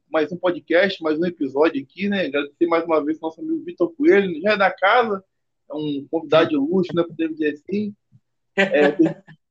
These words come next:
Speaker 1: desculpa aí, tivemos problemas técnicos, mas tudo bem, tudo certo. Finalizando aqui mais um episódio. Um, um abraço aí, meu amigo.
Speaker 2: É, um abraço aí, pessoal. É, foi uma, mais uma participação muito boa que a gente teve aí.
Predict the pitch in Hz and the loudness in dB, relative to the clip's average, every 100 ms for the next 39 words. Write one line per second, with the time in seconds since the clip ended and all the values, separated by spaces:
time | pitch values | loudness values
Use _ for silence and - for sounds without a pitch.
0 | 190 - - 214 208 214 202 190 202 202 | -16 -16 -6 -6 -2 -2 0 2 2 2
1 | 208 185 190 180 - 175 214 233 202 180 | 4 4 6 2 2 4 4 2 -4 -4
2 | 170 175 175 160 - 165 143 151 190 180 | 0 2 4 0 -6 -8 -2 0 -2 -4
3 | 165 - 165 202 208 196 170 156 135 - | -12 -4 2 2 0 -8 -10 -8 -10 -4
4 | 156 160 143 160 165 - 160 165 165 160 | -2 -2 -2 -2 -2 -4 -2 0 -2 -4
5 | 131 135 135 135 131 _ 143 139 - 156 | -2 2 2 0 -8 _ -10 -10 -4 -4
6 | 151 156 156 175 165 147 139 135 _ _ | 2 2 2 -2 -6 -2 -4 -4 _ _
7 | _ _ _ _ _ _ _ _ - 143 | _ _ _ _ _ _ _ _ 0 2
8 | 131 156 139 151 156 151 165 160 139 135 | 4 2 4 2 4 2 2 -2 0 2
9 | 170 190 160 131 123 117 107 104 - 127 | 4 2 0 0 -2 -4 -6 -10 -10 -8
10 | 127 127 120 123 131 131 131 123 - 147 | -6 -8 -6 -6 -6 -2 -2 -2 0 0
11 | - 139 139 120 131 127 117 - 117 113 | 0 -6 -10 -6 -6 -6 -12 -12 -8 -6
12 | 113 127 190 | -6 -6 -6